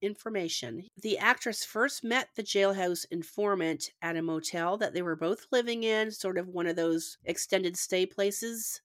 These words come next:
and they became friends.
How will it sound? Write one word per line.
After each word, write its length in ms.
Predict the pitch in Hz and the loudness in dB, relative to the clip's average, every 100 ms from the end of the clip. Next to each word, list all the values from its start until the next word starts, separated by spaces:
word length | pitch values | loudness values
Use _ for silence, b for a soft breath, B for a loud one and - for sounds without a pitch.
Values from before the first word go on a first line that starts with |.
| _ | _
and 440 | 180 190 185 180 185 - _ | 0 2 4 2 -2 -8 _
they 280 | 175 202 233 - | 0 0 -2 -8
became 400 | 240 269 269 277 | -6 -2 -2 0
friends. 920 | - 359 359 156 156 170 - - | 4 4 4 0 -4 -6 -8 -8